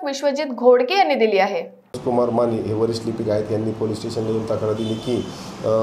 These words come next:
Speaker 2: यातील परीक्षार्थी जनकसिंग पन्नू भुशिंगे, अ, हा विद्यार्थी, अ, बसलेला होता परीक्षेसाठी आणि प-, त्या,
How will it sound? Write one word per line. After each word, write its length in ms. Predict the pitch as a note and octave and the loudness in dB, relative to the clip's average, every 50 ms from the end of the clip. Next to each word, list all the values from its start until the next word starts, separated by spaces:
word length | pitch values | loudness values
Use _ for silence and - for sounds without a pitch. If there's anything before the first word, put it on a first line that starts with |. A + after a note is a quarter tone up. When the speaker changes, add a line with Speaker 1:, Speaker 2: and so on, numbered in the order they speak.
| A2+ A2+ A2+ A2+ A2+ A2+ - - - - B2 | 2 2 2 2 0 -2 -4 -6 -6 -4 0
Speaker 2:
यातील 400 | B2 B2 B2 A#2+ B2 - C#3+ C#3+ | 2 4 2 2 2 -2 -4 -4
परीक्षार्थी 720 | C#3+ - C#3+ C#3 C3 - - C#3 B2+ - - - A#2 A2 - - - - - - - - - - A#2 A2+ | 0 0 0 0 0 0 2 0 0 0 -2 -4 -4 -4 -4 -8 -10 -12 -12 -12 -12 -12 -10 -6 -2 0
जनकसिंग 480 | C3 C3+ D3 C#3+ D3 - D3+ D3+ D3 | 2 2 2 0 -2 -2 0 0 0
पन्नू 360 | D3 - D3+ C3+ C3+ C#3+ D3 C3+ - - - - B2+ | 2 0 0 2 2 0 0 -2 -4 -8 -10 -8 -4
भुशिंगे, 420 | B2+ C3+ B2+ - D3 C#3+ C3+ B2+ G#2 F#2+ - - - - - - - - - - - - | -2 -2 0 2 0 2 2 2 0 -2 -4 -10 -12 -12 -12 -12 -12 -12 -12 -10 -4 0
अ, 220 | A2+ A2+ A2+ A2+ - - | 2 2 2 2 0 -4
हा 180 | - - B2+ C3 | -2 0 0 0
विद्यार्थी, 760 | C3 B2 A#2 B2 B2+ B2+ B2 C3+ C3+ B2+ B2+ B2+ A#2+ - B2 | 0 0 2 2 2 2 0 -2 -2 -2 -2 -2 -2 0 0
अ, 120 | A#2+ A#2+ | 2 2
बसलेला 400 | A#2 A#2 A#2+ A2+ - C3 A#2+ A#2 | 2 0 -2 -2 -2 -2 0 0
होता 140 | A2+ A2+ A#2 | 0 0 -2
परीक्षेसाठी 680 | - - A2+ G#2+ G#2 - - A2 G2+ G2 A#2+ A#2+ - - A#2 | -2 -2 -2 -2 -4 -4 -2 -2 -2 -2 -2 -4 -4 -4 -4
आणि 360 | A2 A2 A2+ A2+ A2+ A2+ A2 | -4 -2 0 0 0 0 -2
प-, 720 | A2 - A#2 A2+ A2 G#2+ G#2+ G#2+ G#2+ G#2+ G#2+ G#2 - - | -2 -2 -2 0 2 2 2 2 2 0 0 -2 -6 -2
त्या, 100 | - B2 | -2 0